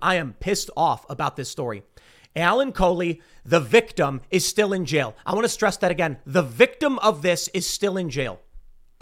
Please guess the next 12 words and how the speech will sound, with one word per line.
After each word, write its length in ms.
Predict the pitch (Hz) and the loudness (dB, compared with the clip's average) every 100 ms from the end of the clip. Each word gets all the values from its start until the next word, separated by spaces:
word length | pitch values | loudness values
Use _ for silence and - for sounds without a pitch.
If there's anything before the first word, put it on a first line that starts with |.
| _ _ | _ _
Um, 180 | 156 151 | -6 -4
uh, 80 | 151 | -6
that's, 380 | 135 208 - - - _ _ _ _ | 2 2 0 -10 -16 _ _ _ _
that's 200 | 269 247 | 4 4
really 360 | - 302 233 | 2 4 4
why 200 | 165 160 | 4 4
I 60 | 160 | 4
wanted 200 | 151 156 | 4 2
to 80 | 135 | 0
record 300 | 131 147 131 | 0 -4 -2
this 140 | 131 | -6
segment. 340 | 147 120 95 | -6 -8 -12